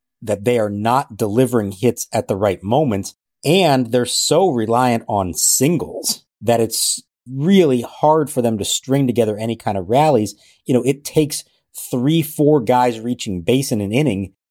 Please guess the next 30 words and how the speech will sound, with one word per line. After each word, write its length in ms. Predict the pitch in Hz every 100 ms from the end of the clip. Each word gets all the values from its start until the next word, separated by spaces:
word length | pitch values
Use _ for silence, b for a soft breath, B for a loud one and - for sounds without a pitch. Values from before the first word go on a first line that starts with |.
| _
for 140 | -
them 160 | 110 107
to 60 | 98
score 340 | - 113 107
a 60 | 95
run 340 | 117 139 131
or 260 | - 98 87
two. 520 | - - 190 85 78 _ _ _
They're 120 | 110
not 400 | 110 123 123 95
doing 300 | 104 151 127
it 160 | 107 -
with 140 | 98
one 260 | 98 107 107
big 180 | 104 90
swing. 440 | - 170 120 - b b -
Well, 220 | 127 - -
guess 180 | 165
what 120 | 196 -
the 60 |
Cubs 360 | - 175 190 151
did 160 | 90
in 80 | 76
this 180 | 80 -
game? 340 | - 69 - _ _
They 120 | 131
hit 420 | 123 147 170 - _ -
a 60 |
two-run 460 | - - 147 110 95
homer, 500 | - 98 78 -